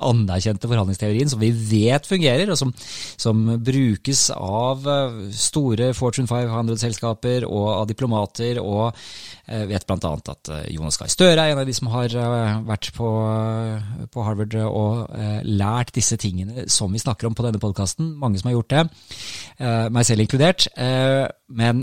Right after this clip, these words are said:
vi kommer ikke til å bruke tid på sånn rene dirty tricks her, sånn. Selv om du kommer til å lære noen sånne, eh, ja, hva skal jeg si, spennende psykologiske biaser, lære om det etter hvert også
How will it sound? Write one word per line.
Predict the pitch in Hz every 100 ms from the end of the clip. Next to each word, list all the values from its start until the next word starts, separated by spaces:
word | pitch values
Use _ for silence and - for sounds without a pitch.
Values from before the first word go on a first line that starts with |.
| - 123
vi | 120
kommer | 127 127 -
ikke | - 107
til | 98 92
å | 104 104 92 -
bruke | 113 92 92
tid | 90 87 -
på | - 87 85
sånn | 85 101
rene | 95 80 90
dirty | 82 -
tricks | 98 - 95
her, |
sånn. | 131 190
Selv | 269 320
om |
du | 311
kommer | - 262
til | 254
å | 262
lære | 226 226
noen | 233 226
sånne, | 233 208 208
eh, | 196 175 165 165 175 175 175 - - 87
ja, | - 143
hva | -
skal | 139 147
jeg | 165
si, | - - -
spennende | 185 160 143 101 95 107 135 - - - - -
psykologiske | 139 151 123 104 90 92 107 - - 123 131 131 - 117 110
biaser, | 110 104 117 110 143 151
lære | 139 107 107
om |
det | 107
etter | 101 117
hvert | 107 107
også | 92 110